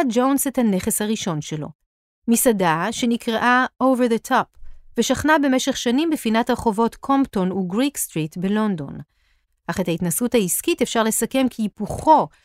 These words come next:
של שם העסק שקנה. "בגדול, זה היה אסון", מתנדב ג'ונס לספק כותרת תמציתית. זה באמת לימד אותי המון.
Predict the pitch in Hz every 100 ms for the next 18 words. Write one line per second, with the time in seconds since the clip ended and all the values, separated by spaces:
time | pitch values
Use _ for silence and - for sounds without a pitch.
0 | - - 190 220 208 208 175 196 - 175
1 | 202 180 131 _ _ _ _ _ _ _
2 | _ 208 208 214 208 226 294 370 _ _
3 | _ - 220 208 196 175 170 - 233 160
4 | 147 151 175 180 170 165 190 175 185 165
5 | 185 180 190 - 175 165 180 170 185 -
6 | 165 - _ _ _ _ - 269 269 277
7 | 302 320 277 277 277 262 254 302